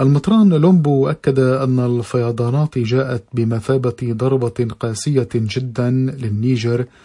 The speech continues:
الذي يواجه خطر الإرهاب وأزمات غذائية متعاقبة، مع العلم أن البلد الأفريقي يعاني منذ قرابة العشر سنوات من هجمات تشنها مجموعات جهادية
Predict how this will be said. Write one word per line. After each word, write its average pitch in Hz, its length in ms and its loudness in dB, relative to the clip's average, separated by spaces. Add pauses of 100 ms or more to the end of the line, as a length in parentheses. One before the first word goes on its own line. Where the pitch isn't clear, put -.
(540)
الذي 135 300 4
يواجه 135 580 2
خطر 123 500 -2
الإرهاب 117 640 -4 (240)
وأزمات 131 600 -2 (400)
غذائية 120 640 -2 (440)
متعاقبة، 117 800 -4 (680)
مع 117 160 -2
العلم 131 380 0
أن 110 200 -4
البلد 113 400 -4
الأفريقي 135 680 -6 (520)
يعاني 156 460 4
منذ 139 300 2
قرابة 131 600 -2
العشر 117 520 -2
سنوات 113 580 -4 (840)
من 139 140 2
هجمات 131 540 2
تشنها 131 960 0
مجموعات 117 760 -4
جهادية 113 800 -2